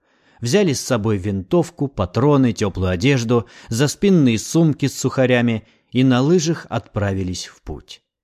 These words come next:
Я полагаю, что на следующий же день они прибыли благополучно на Святую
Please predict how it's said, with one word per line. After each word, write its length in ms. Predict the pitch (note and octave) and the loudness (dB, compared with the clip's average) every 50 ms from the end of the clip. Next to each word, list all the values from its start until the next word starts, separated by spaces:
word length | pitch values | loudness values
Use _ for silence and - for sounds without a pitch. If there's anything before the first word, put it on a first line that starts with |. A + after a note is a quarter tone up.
| _ _ _ _ _ _ _ _ _ _ _ _ - A2 | _ _ _ _ _ _ _ _ _ _ _ _ -6 -2
Я 220 | G#2+ D3+ F3 E3+ | 2 2 2 2
полагаю, 760 | E3 - D#3+ D#3+ D#3+ D#3+ D3+ C#3+ F#3 F#3 D#3+ A2+ E2 C2+ - - _ - - - | 0 0 0 2 2 2 0 0 2 2 2 0 -2 -4 -8 -14 _ -20 -20 -18
что 300 | - - - C3 B2+ B2+ | -10 -4 0 2 4 4
на 140 | B2+ B2+ A#2+ | 4 2 2
следующий 520 | - C3 C3+ B2 A2 A#2 G#2 - - A2+ | 0 0 0 0 0 -2 -2 -2 -2 -2
же 140 | F#2 G#2+ A2+ | -2 -2 0
день 280 | G#2 D3+ F3 F3 E3+ - | 0 2 0 0 0 -2
они 260 | - C3+ C#3+ D#3+ F#3 | -2 0 2 2 0
прибыли 440 | - - C#3+ D#3+ E3 C#3+ D#3 D3+ D3+ | 0 0 0 0 0 2 0 0 0
благополучно 800 | C3 C3+ B2 G2+ A2 F#2+ - G2 F#2+ G2 G#2+ G#2+ - - A#2 G#2 | 0 -2 -2 -2 -4 -4 -2 -2 -2 -2 -2 -4 -4 -4 -2 -2
на 80 | G#2 G2+ | -2 -4
Святую 500 | - - G#2 G2 - - E2+ D#2+ D#2+ | -4 -6 -8 -8 -8 -8 -8 -8 -10